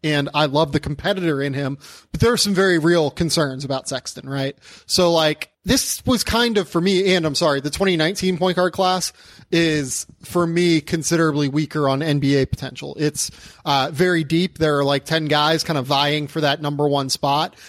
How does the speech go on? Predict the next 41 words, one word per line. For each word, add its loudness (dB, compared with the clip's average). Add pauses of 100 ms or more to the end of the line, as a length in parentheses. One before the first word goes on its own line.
(260)
But 0
Trey 2
Jones, 0
Tyus 0
Jones's 0
brother, 0
is -4
the -6
best -2
that 0
I've -2
seen 0
so 2
far. 0 (540)
And 2
he -2
doesn't 2
really 0
scream -2
N -2
B 0
A 0
player -8
to -18
me. -20 (440)
Like, 0
he'll 2
play 0
in 0
the 2
N 0
B 2
A, 2
but, -6
like, 0
I 0
mean, -4
like, -2
in -6
terms -4
of -2